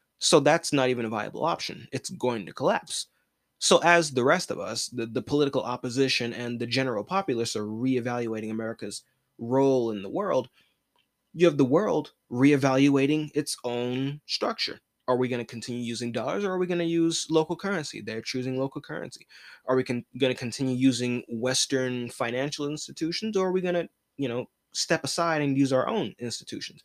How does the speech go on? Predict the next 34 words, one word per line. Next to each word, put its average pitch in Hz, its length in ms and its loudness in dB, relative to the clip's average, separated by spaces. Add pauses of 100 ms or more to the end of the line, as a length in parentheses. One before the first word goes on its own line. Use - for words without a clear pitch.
(800)
They're 147 120 4
choosing 127 240 -2
to 127 60 0
use 127 120 2
their 127 140 4
own 135 100 2
institutions. 143 520 -4
The 110 100 0
Russians 117 320 -2
have 123 140 -2
their 117 160 2
own 123 340 -2 (320)
interbank 113 460 -2
communication 104 500 -8
system. - 260 -14
The 104 60 -10
Chinese 135 460 2
have 110 180 -4
sips. - 600 -2 (720)
Uh, 113 280 0
the 113 180 -4
Indians 139 400 4
are 113 60 -4
probably 127 300 0
gonna 117 160 -4
set - 180 -2
up - 80 -10
their 107 220 -2
own 139 180 0
thing. 117 260 -2 (560)
And 143 160 4
then 165 140 4
you 160 100 4
have 147 340 2